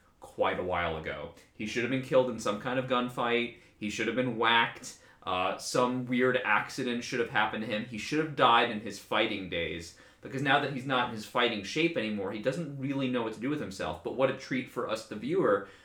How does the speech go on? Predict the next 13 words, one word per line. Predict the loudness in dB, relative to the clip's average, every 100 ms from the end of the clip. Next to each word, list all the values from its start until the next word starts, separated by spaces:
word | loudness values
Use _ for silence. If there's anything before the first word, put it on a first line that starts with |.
| _
that | 0 2
we | 2
get | 0
to | 0
see | -6 -6
him | -4 -6 -6 -8 -10 -18 _ -14
just | -12 -8
kind | -4 -4
of | -4 -6 -12 -20 _ _ _ -20 -20 _
be | -12 -12
forced | -10 4 6 6 0 -4
to | -2
endure | -2 2 6 6 6 0